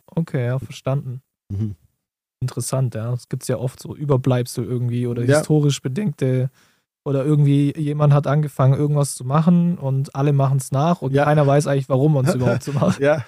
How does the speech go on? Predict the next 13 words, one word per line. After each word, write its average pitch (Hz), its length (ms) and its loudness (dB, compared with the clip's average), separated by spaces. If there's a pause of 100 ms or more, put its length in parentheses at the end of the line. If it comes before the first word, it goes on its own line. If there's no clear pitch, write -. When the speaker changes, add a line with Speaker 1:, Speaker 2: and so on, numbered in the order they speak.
(100)
Speaker 2:
genau. 117 300 0
Speaker 1:
Äh, 143 200 -4
das - 80 -14
Speaker 2:
Ja. 113 120 -4
Speaker 1:
ist, - 160 -8
äh, 151 260 -4
das - 220 -20 (100)
passiert 143 260 -4
sehr 135 180 -6
oft. - 280 -10 (640)
Okay, 139 260 -2
das 135 200 0
heißt 165 500 0